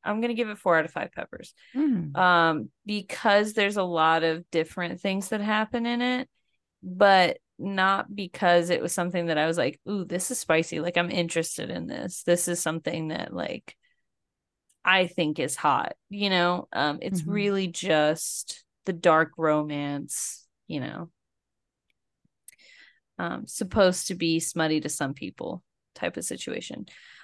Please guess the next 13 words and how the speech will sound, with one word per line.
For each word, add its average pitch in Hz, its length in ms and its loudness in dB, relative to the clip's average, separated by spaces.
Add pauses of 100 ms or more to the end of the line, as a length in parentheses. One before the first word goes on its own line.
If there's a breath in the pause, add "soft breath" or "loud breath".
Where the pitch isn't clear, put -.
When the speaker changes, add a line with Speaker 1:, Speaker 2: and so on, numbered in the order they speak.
(140 loud breath)
Speaker 1:
Uh, 190 240 6
would 220 180 4
I 220 100 4
recommend 185 720 0
this? 226 360 -2
Absolutely 165 540 -2
not. 131 340 -2
It's 226 180 -2
five 208 480 4
hundred 226 440 0
and 185 120 -4
fifty-one 165 760 -2
pages 170 720 0